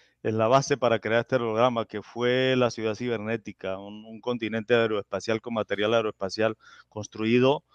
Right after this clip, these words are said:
eh, a manera de bloqueo en el planeta original, eh, sí, eh, ex-, en estos momentos yo tuve la oportunidad de no desmantelar,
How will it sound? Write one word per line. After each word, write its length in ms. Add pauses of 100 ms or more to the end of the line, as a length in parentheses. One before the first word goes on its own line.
(360)
eh, 100
a 40
manera 360
de 100
bloqueo 480
en 100
el 80
planeta 340
original, 500 (600)
eh, 680 (540)
sí, 320 (480)
eh, 840
ex-, 360
en 220
estos 320
momentos 540
yo 120
tuve 200
la 60
oportunidad 560
de 240
no 320
desmantelar, 560